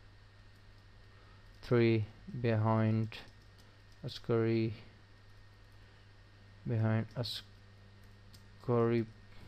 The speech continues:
park, गुलशन इकबाल, जैसे मैंने ये दिया, इस तरह कराची पोस्ट,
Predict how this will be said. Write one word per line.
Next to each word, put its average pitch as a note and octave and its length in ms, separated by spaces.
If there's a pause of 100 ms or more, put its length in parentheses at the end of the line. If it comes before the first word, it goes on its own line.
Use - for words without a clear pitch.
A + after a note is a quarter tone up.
(840)
park, A#2 380 (1500)
गुलशन A2+ 480
इकबाल, A2 460
जैसे C3 220
मैंने D3+ 220
ये D3 80
दिया, C3 440
इस - 100
तरह A#2+ 220
कराची A#2 760 (220)
पोस्ट, C3+ 320